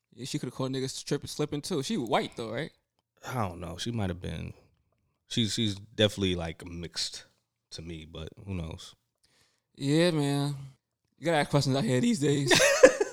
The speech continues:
Speaker 1: You can ask a lot of questions these days. I gotta see a baby picture these days.
Speaker 2: I mean, like, what you need to understand, like, uh, you really don't, like, it depends on the, the, on the, like, different places you at, where you could be like, all right,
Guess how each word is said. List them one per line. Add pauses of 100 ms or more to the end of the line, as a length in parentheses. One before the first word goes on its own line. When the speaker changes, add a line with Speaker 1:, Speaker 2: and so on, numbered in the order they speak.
(960)
Speaker 1:
You
can
ask
a
lot
of
questions
these
days.
I
gotta
see
a
baby
picture
these
days. (580)
Speaker 2:
I
mean,
like, (320)
what
you
need
to
understand,
like,
uh, (800)
you
really
don't,
like, (260)
it
depends
on
the, (120)
the, (1000)
on
the,
like,
different
places
you
at, (300)
where
you
could
be
like,
all (120)
right,